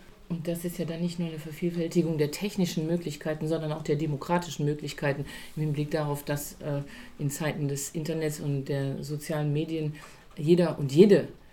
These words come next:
sich sozusagen als Medienschaffender, äh, in den Diskurs einklinken kann. Ja, das, das ist ja nochmal weitaus mehr als, das ist zwar technisch ermöglicht, aber das ist weitaus mehr als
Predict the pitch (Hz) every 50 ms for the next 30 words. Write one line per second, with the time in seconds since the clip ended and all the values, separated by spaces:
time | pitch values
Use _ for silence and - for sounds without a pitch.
0 | - - - - - - - - - - 151 175 170 - 170 151 143 170 156 147
1 | 151 139 139 139 139 - 165 165 175 165 143 139 - - 165 147 - 147 143 135
2 | 139 131 135 - - - - - - - - - - - 147 143 135 123 - -
3 | - 160 160 147 139 135 131 135 131 - - 156 147 - - - - 185 - -
4 | 139 127 - - 139 - - 143 - - 135 - - - - - - - - -
5 | 151 165 175 - 147 143 - - - 147 139 - - 151 143 - 139 131 135 139
6 | - - - 143 151 151 151 139 131 143 147 147 143 135 - 147 147 160 160 139
7 | 139 135 - - - - - - - - - 165 151 190 190 180 - 139 135 -
8 | 175 170 170 - 143 - - - 151 151 160 175 170 - 196 196 - - - 147
9 | 147 147 147 - - 147 - 147 147 147 143 139 - 151 151 147 139 139 - -
10 | -